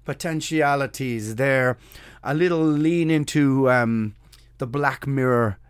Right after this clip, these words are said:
episode we seem to be living through in a rather boring and mundane way from week to week. Um, so, like I said, I'm gonna adopt a few devil's advocate positions and throw them out there. It's gonna be a spicy meatball,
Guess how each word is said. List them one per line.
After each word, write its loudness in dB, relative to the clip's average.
episode -4
we -8
seem -8
to -14
be -6
living -4
through -2
in -4
a -4
rather -4
boring -4
and -4
mundane -6
way 0
from -4
week -4
to -4
week. -6
Um, 2
so, 4
like 0
I 2
said, -2
I'm -2
gonna 0
adopt -4
a -4
few -6
devil's 2
advocate 0
positions -2
and -6
throw 0
them -4
out -4
there. 0
It's -10
gonna -2
be -6
a -4
spicy -2
meatball, -2